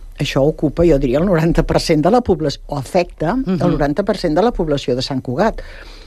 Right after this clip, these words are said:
Speaker 1: Perquè, esclar, i en aquests moments hi ha dotze escoles i els equipaments municipals estan així, el que es diu vulgarment, a petar, totes hores del dia. Per tant, això vol dir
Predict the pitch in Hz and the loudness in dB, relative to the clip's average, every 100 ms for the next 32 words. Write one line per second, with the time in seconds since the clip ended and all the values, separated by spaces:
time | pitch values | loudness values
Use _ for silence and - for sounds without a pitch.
0 | - - 127 117 143 180 151 131 113 117 | -14 -6 -4 -2 -2 0 2 2 0 -4
1 | 127 117 110 120 131 139 220 226 269 294 | -4 -2 -2 -2 -4 0 2 4 4 0
2 | - - - 123 117 120 127 131 131 120 | -10 -14 -4 -2 -2 -4 -2 -2 -2 0
3 | 139 135 - 131 135 139 - 135 - 135 | 2 2 2 -2 -4 -4 -4 -4 0 -2
4 | - - 120 - - 170 - - - 131 | -2 -6 -6 -4 -4 -4 -6 -14 -8 -4
5 | 143 151 170 151 131 135 165 - 143 - | 0 2 4 2 2 0 -2 0 -2 -2
6 | 113 - - - - - - - - - | -4 -4 -6 -10 -20 -20 -20 -14 -10 0
7 | 165 160 143 139 151 139 117 110 95 - | 0 2 0 0 -2 -2 -4 -6 -8 -10
8 | - - - 143 127 160 185 - 170 208 | -14 -16 -4 -2 2 4 2 2 0 0
9 | 160 160 170 180 | 2 4 4 4